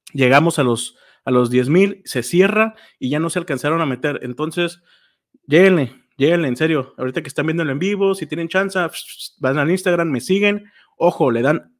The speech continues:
like a la publicación y también me siguen.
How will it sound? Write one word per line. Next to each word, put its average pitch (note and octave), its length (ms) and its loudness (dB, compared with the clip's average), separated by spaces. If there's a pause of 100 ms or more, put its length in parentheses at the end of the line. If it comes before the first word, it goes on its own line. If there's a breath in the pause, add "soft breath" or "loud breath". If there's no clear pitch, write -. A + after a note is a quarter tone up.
(140)
like D#3 520 6
a C3 100 -2
la B2+ 100 -2
publicación C3 720 -2
y B2+ 80 -4
también A2+ 320 -4
me D#3+ 100 -4
siguen. A#2 420 -6